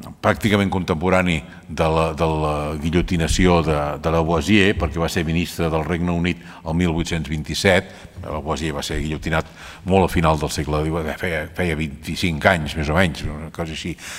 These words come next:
que havia estat guillotinat, que és George Canning. George Canning, eh, en un discurs al Parlament britànic, ens va deixar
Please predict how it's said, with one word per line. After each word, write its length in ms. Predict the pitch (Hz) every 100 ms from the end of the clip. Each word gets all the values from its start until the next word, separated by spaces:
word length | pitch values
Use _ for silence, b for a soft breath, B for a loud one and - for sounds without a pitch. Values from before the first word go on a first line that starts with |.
| B
que 100 | -
havia 140 | 78 78
estat 180 | 82 76
guillotinat, 480 | 78 87 104 90 - B B B
que 140 | 98 95
és 80 | - 87
George 320 | 98 90 -
Canning. 340 | 87 82 69 67 B B -
George 240 | 98 -
Canning, 260 | 117 120 139 B B B -
eh, 480 | 92 87 82 - 92
en 80 |
un 140 | 95 92
discurs 400 | 92 - 104 87
al 80 | 82
Parlament 340 | 80 76 87 82
britànic, 540 | 76 73 95 87 98 B B B B
ens 140 | 85 76
va 120 | 85
deixar 260 | - 82